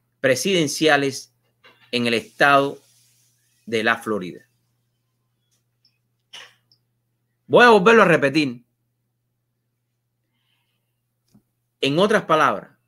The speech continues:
Mike Bloomberg hizo un fondo para que todos aquellos ex convictos que no pueden vota-, votar porque deben diferentes deudas a cortes, a diferentes cosas, personas que a lo mejor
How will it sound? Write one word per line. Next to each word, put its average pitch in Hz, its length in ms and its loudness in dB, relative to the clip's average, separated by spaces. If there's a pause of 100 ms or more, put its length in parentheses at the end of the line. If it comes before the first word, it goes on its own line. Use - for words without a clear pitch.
(460)
Mike 196 360 2
Bloomberg 170 440 -2 (160)
hizo 190 320 0
un 170 100 -2
fondo 170 520 -4 (800)
para 143 240 0
que 143 140 0
todos 226 340 4
aquellos 123 720 -6
ex 170 180 -2
convictos - 680 -4 (560)
que 147 120 0
no 170 200 0
pueden 226 280 4
vota-, 180 380 0
votar 139 640 -2
porque 123 260 -2
deben 160 540 -2 (720)
diferentes 143 920 -2
deudas 131 640 0 (100)
a 98 160 -12
cortes, 127 720 0 (220)
a 101 60 -10
diferentes 117 420 -6
cosas, 131 180 -6
personas 151 400 2
que 185 80 2
a 156 60 4
lo 147 80 2
mejor 165 580 0